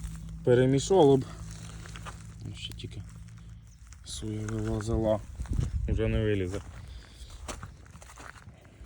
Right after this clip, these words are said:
Е, та вже трошки і сонечко пригріває. Ну, ще не критично. І вітрик трошки поривами піддимає, наче і тихо. А було таке і,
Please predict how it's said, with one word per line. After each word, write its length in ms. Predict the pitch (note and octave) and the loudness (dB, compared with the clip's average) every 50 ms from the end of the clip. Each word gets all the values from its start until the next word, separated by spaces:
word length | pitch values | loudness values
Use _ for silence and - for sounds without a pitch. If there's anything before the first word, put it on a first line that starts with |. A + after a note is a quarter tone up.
| - - - - - - - - - - - - - - - - - - - - - - - - - - - - - - - - C3 | -20 -18 -18 -16 -12 -12 -12 -14 -14 -20 -20 -20 -18 -18 -18 -18 -16 -18 -18 -18 -18 -20 -20 -20 -20 -20 -20 -18 -18 -16 -8 0 2
Е, 380 | C3 C3 C3 C3+ C3+ C3+ C3 - | 4 6 8 8 8 6 6 4
та 80 | - F#3+ | 4 2
вже 160 | E3+ E3+ F3 | 6 6 6
трошки 340 | - E3 D#3+ D3 - - E3 | 6 6 4 4 4 4 2
і 40 | D3 | 4
сонечко 480 | - - F#3 D#3+ C3+ A#2+ - - A#2+ | 6 6 6 6 6 4 4 2 2
пригріває. 720 | - A#2 A#2+ A2 A2+ A#2 A#2 G#2+ G2+ F#2+ F#2 F#2 F#2 G#2+ G#2+ - - - - - - - - - - - - - - - - - - - - - - - - | 4 6 6 6 8 8 8 8 8 6 6 6 4 2 0 -4 -10 -14 -16 -20 -20 -20 -20 -20 -20 -20 -20 -18 -18 -18 -18 -16 -16 -14 -10 -10 -10 -6 -4
Ну, 100 | A#2 A#2 | -4 -2
ще 180 | - - C3+ | 2 4 6
не 120 | B2+ B2+ A2+ | 6 6 6
критично. 680 | - C3 C3+ C3 - F3+ D#3 B2+ - - B2+ B2 A#2 - - - - - - - - - | 6 6 4 6 8 6 6 6 4 2 2 2 2 0 -4 -14 -18 -16 -16 -14 -6 0
І 100 | A#2+ B2 | 2 4
вітрик 400 | A#2+ B2 A#2+ - D#3+ E3+ D3+ - | 4 4 4 6 6 6 6 4
трошки 400 | - D3 C#3+ B2+ - - C#3+ C3 - - | 4 4 4 4 4 4 4 4 4 6
поривами 540 | - D#3 D3+ D3 C#3+ C#3 C3+ C3 B2+ C3 B2 | 8 8 10 10 10 10 10 8 6 4 2
піддимає, 680 | - C3+ B2+ B2 A#2+ C3 B2+ C3 B2+ B2 A#2+ A#2 A2+ A2+ | 2 2 0 2 4 4 4 6 6 4 4 4 4 4
наче 340 | B2+ A#2+ A2+ - - A2 - - - - - - - - - - | 2 2 0 -2 -4 -6 -6 -8 -16 -18 -18 -18 -18 -10 0 2
і 60 | A#2 | 2
тихо. 540 | G2+ - - D#3 D3 B2+ - C3 B2+ B2 A#2+ - - - - - - - - - - - - - - - - | 4 8 8 8 8 8 8 6 6 6 4 2 -6 -18 -20 -16 -16 -16 -14 -14 -14 -14 -14 -14 -14 -8 -2
А 280 | G#2 G#2 G#2 G2+ G#2 | 2 4 6 6 6
було 360 | G#2 G2+ G2+ A2 A2 A2+ A2 | 4 4 2 4 6 6 6
таке 440 | - - G2+ - A2+ G#2+ G#2+ G#2 G#2+ | 4 2 0 2 2 4 4 4 4
і, 80 | G#2+ | 2